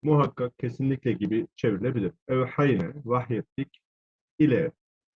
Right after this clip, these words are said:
birine bir şeyi vahyettik derken ile ile kullanıyor. A, E anlamına geliyor. İle normalde ardındaki ismin son harekesini iyiliği yapıyor. Ancak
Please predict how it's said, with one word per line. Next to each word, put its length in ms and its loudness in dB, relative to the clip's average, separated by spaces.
birine 380 0
bir 140 -2
şeyi 400 -2
vahyettik 500 -4
derken 320 -4
ile 240 4
ile 120 0
kullanıyor. 500 -8
A, 200 -2
E 160 -4
anlamına 420 -6
geliyor. 240 -20
İle 300 4
normalde 520 0
ardındaki 480 -4
ismin 260 -6
son 220 0
harekesini 420 -2
iyiliği 300 2
yapıyor. 360 -2
Ancak 320 -4